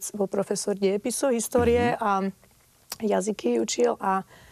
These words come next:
Speaker 1: stará mama tiež latinčinu, nemčinu, ruštinu, slovenčinu, literatúru, čiže oni veľmi veľa čítali obidvaja a tam u nich doma sú obrovské, doteraz sa tam vlastne je obrovské knižnice, plné kníh a
Speaker 2: Mhm.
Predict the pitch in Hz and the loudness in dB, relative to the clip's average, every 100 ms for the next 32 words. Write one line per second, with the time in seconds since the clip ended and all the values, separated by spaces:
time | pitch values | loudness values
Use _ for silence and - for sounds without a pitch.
0 | - - - 196 196 196 190 190 185 185 | -20 -18 -4 0 2 2 0 0 0 -4
1 | - 196 175 196 190 - 208 - 208 196 | -2 -2 2 0 0 0 -2 0 0 0
2 | 196 190 196 196 - 196 190 190 - - | 0 0 0 0 -2 0 0 0 -2 -2
3 | 196 185 185 185 - - - _ - 208 | 0 0 -2 -4 -20 -20 -20 _ -2 0
4 | 202 190 - 185 185 185 185 175 - _ | 2 0 0 0 0 -2 -4 -6 -20 _
5 | 202 190 202 185 - 190 185 - 190 180 | -4 0 2 0 0 0 0 0 -2 2
6 | 180 180 - - - - - - _ 202 | 0 0 -8 -20 -20 -20 -20 -20 _ 0
7 | 208 196 202 214 202 190 - 208 190 165 | 2 4 4 4 2 2 0 2 2 2
8 | 175 180 180 185 - 180 175 185 202 196 | 0 2 2 2 0 2 2 0 0 0
9 | 208 202 185 190 190 190 190 190 208 214 | 0 0 2 2 2 2 2 0 -2 -6
10 | 220 - 208 185 202 196 - 196 185 196 | -4 -2 -2 2 0 0 0 0 0 0
11 | 190 - 185 190 190 196 190 - 202 185 | -2 -2 -4 -2 0 -2 -4 -2 0 0
12 | 185 190 190 190 - 196 - 202 196 196 | 0 0 -2 -4 -6 -8 -4 -2 0 -4
13 | - 170 196 - 208 196 214 214 220 208 | -2 -4 -2 -4 -2 -2 0 0 2 0
14 | 190 90 95 | -2 -2 -2